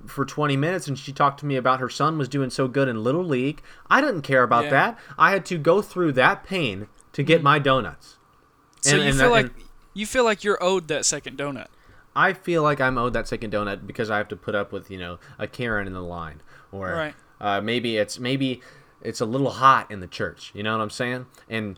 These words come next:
Speaker 2: Yeah,
Speaker 1: and,
Speaker 2: for
Speaker 1: and you're
Speaker 2: sure.
Speaker 1: like, "Golly, you know, I, it's, I'm sweating my, my ass off in here. I'm just gonna grab a second donut. I'm sure that'll help." That,
Speaker 2: Right.
Speaker 1: that's how I feel.
Speaker 2: No, and, and absolutely, I, and I, I, I get what you're saying, and I do feel like, uh, maybe you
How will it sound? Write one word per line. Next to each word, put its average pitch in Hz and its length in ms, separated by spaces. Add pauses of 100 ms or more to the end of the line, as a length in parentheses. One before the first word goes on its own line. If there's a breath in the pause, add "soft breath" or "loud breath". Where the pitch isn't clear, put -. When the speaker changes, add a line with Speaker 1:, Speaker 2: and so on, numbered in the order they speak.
Speaker 2:
Yeah, 214 220
Speaker 1:
and, 110 100
Speaker 2:
for - 60
Speaker 1:
and 110 100
you're 117 120
Speaker 2:
sure. - 20
Speaker 1:
like, 101 160
"Golly, 127 500
you 123 60
know, 110 240 (100)
I, 151 300 (260 loud breath)
it's, 143 280
I'm 123 100
sweating 156 460
my, 92 260 (240 soft breath)
my 101 140
ass 135 340
off 160 260
in 147 100
here. 156 340 (260 soft breath)
I'm 151 200
just 143 140
gonna 131 160
grab 117 220
a 101 40
second 101 360
donut. 92 300
I'm 98 120
sure 104 200
that'll 87 240
help." 82 200 (440)
That, 160 60
Speaker 2:
Right. 156 200
Speaker 1:
that's 139 200
how 143 120
I 107 140
feel. 80 260 (300)
Speaker 2:
No, 220 240
and, 175 260
and 180 160
absolutely, 180 480
I, 156 80
and 165 180
I, 160 180 (140)
I, 160 280
I - 40
get 165 220
what 165 100
you're 156 80
saying, 160 400
and 156 80
I 165 140
do 185 180
feel 175 300
like, 160 240 (420 soft breath)
uh, 160 460
maybe 175 280
you 175 360